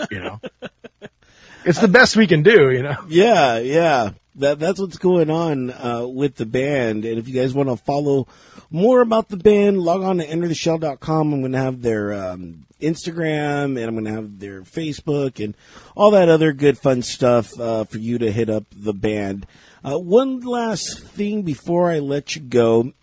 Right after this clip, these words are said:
Speaker 2: and it was, it's something that um, I go through from time to time, and, and I'm curious about your process,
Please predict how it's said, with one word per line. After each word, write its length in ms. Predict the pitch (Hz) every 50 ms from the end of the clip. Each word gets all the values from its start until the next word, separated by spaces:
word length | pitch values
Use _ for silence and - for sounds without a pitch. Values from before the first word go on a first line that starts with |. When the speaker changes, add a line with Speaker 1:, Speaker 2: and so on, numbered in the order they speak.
| _ _
Speaker 2:
and 140 | 123 127 135
it 60 | 135
was, 380 | 135 139 127 - - - - -
it's 240 | - 156 135 - -
something 380 | 214 220 - - 240 240 220 196
that 400 | 196 185 180 170 151 127 - _ _ _ _ _ _ _ _ _ _ _ _ _ _ _ _ -
um, 640 | 127 127 131 131 127 127 123 120 117 110 101 101 - _ _ _ _ _ _ _ _ _ - - -
I 140 | 139 143 147
go 340 | 139 127 139 139 139 143
through 640 | 135 - - 156 151 151 156 156 156 160 170 175 156 - _ _ _ _ _ _ _ _ _ _ _
from 200 | - 165 135 123
time 320 | - - - 139 139 135 131
to 120 | - 135
time, 400 | 117 - 135 123 117 117 123 131
and, 160 | 131 127 123 131
and 200 | 131 123 123 123
I'm 220 | 123 123 127 127
curious 380 | - - 165 165 165 160 135 -
about 260 | 147 143 139 123 113
your 240 | 117 117 120 120 110
process, 800 | - - 131 120 117 117 - - 139 131 131 139 139 - -